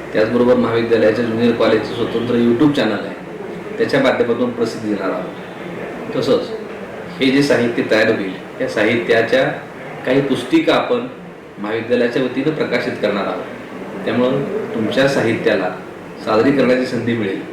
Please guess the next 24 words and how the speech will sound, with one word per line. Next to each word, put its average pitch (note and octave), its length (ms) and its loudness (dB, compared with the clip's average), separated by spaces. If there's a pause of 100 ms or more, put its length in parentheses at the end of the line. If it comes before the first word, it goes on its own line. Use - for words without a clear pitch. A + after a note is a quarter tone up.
(500)
त्याचबरोबर B2 480 2
त्या A#2+ 240 -2
साहित्याचं - 1400 -4
लेखन C#3+ 500 4 (580)
या D3 100 0
महाविद्यालयामध्ये A2+ 840 0
पुस्तक A#2 440 -4
रूपानं A2+ 320 -2
राहणार F#2 220 -6
आहे. - 140 -8 (600)
त्यामुळं B2 360 2 (480)
मोठ्या G#2 200 2
संख्येनं A#2 380 2
सहभागी A2+ 480 4
व्हा F#2 240 -2 (380)
आणि A2+ 340 0 (440)
तुमची A#2 260 2
जी C#3+ 80 6
प्रतिभा C#3+ 400 4
आहे - 220 0 (500)
त्या C3+ 80 -6
प्रतिभेची C3 600 0
उंची A2+ 440 2 (500)
या A#2 160 4